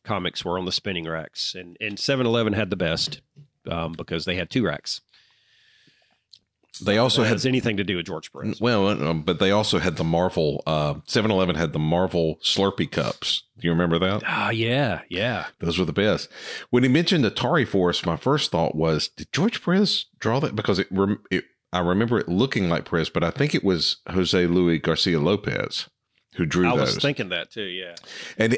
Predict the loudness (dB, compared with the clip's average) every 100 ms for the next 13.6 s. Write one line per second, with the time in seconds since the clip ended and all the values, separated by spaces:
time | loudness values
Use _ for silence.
0 | 2 2 2 0 0 2 2 2 0 0
1 | 0 0 -2 -4 -4 -4 -4 -10 -8 -2
2 | 0 2 2 2 -2 -4 _ -14 -6 -4
3 | -4 0 2 4 4 2 2 2 2 2
4 | 2 2 4 4 4 2 2 2 2 2
5 | 2 0 -4 -16 -20 _ -4 -2 0 0
6 | -2 -2 -2 -2 -8 -10 _ _ _ _
7 | _ _ _ _ -20 _ _ -20 -20 -4
8 | -2 -2 -2 -2 -4 -8 -14 -2 0 2
9 | 2 2 2 2 2 2 2 0 0 0
10 | 0 2 -2 0 0 0 -2 -2 -2 -4
11 | -6 -6 -6 -6 -2 -4 -2 -2 -2 -2
12 | -2 -2 -2 -4 -6 -6 -4 -2 -4 -4
13 | -4 -4 -4 -6 -8